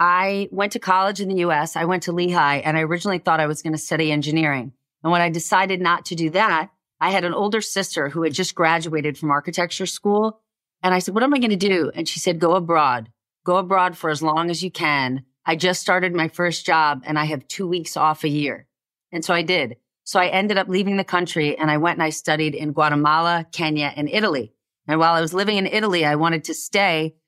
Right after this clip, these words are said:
but I had no money. So I thought, "What job could I get?" And I wrote letters to Lehigh alumni. I started a little networking when I was, what, nineteen.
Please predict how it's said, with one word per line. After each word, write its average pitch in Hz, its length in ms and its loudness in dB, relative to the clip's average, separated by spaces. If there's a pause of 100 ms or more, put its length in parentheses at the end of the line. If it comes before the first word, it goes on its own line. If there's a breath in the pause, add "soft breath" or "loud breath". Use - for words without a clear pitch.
but 175 100 0
I 175 60 2
had 170 180 0
no 160 140 0
money. 160 460 -2 (220)
So - 140 -4
I 175 80 2
thought, 170 240 2
"What 254 180 -2
job 226 360 0
could 190 120 -4
I 151 120 -2
get?" 127 260 -4 (400)
And 180 160 2
I 170 80 2
wrote 180 280 0
letters 185 400 0
to 185 100 -6
Lehigh 175 400 2
alumni. 147 640 2
I 143 160 -6
started 156 360 -2
a 156 40 -4
little 147 180 -2
networking 151 560 -2
when 151 100 0
I 139 80 0
was, 139 140 -6
what, 139 180 -4
nineteen. 156 640 -4